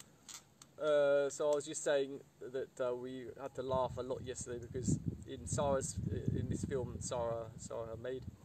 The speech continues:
Shame and Medicine Woman, there's, there's a point where Kit, like, cooks herself some eggs. She cooks up, like, five eggs, and then she sits down to eat them. And, uh,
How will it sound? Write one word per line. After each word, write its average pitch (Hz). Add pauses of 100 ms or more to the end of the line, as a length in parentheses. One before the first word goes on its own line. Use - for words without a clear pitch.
(120)
Shame 143
and 131
Medicine 139
Woman, 156
there's, 120
there's 127
a 117
point 123
where 117
Kit, - (720)
like, 120 (100)
cooks -
herself 135
some 135
eggs. 123
She -
cooks -
up, -
like, -
five 135
eggs, 117 (580)
and 135
then 131
she -
sits -
down 135
to -
eat 156
them. 139 (960)
And, 143
uh, 143